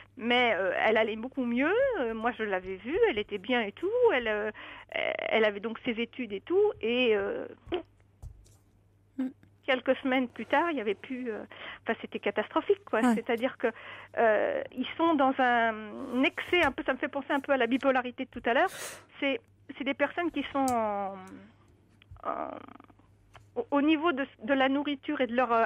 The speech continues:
Speaker 1: apparence, euh, ça va pas. Et quand ils parlent de leur orientation ou de leurs études, c'est très, très euphorique, très, euh,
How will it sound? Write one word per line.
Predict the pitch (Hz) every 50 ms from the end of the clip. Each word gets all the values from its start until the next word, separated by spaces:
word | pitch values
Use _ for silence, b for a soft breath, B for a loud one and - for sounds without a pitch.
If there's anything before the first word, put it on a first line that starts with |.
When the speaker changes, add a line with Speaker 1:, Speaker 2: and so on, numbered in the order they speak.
| - -
Speaker 1:
apparence, | - - - 277 269 254 277 285 285 277 262 - - _ b b b b b b b _ -
euh, | - - 226 -
ça | 254 226
va | 233 254 247
pas. | - 311 311 359 466 494 - b b _ -
Et | 254 -
quand | - 285 294 - -
ils | 311 311 294
parlent | - - - 311 302 285 262 240 214
de | 233 240
leur | 247 247 247
orientation | 247 262 240 247 254 247 240 262 240 - - 285 277 269
ou | 247
de | 226
leurs | 226 226 214 208
études, | 226 220 - - 359 403 508 440 339 B B B B B B - -
c'est | - 254 - _ _
très, | - - - 381 381 381 349 302
très | - - - 330 320
euphorique, | 311 - - 320 320 320 403 392 - _
très, | - - 349 349 339 330
euh, | 294 277 269 262 262 247 247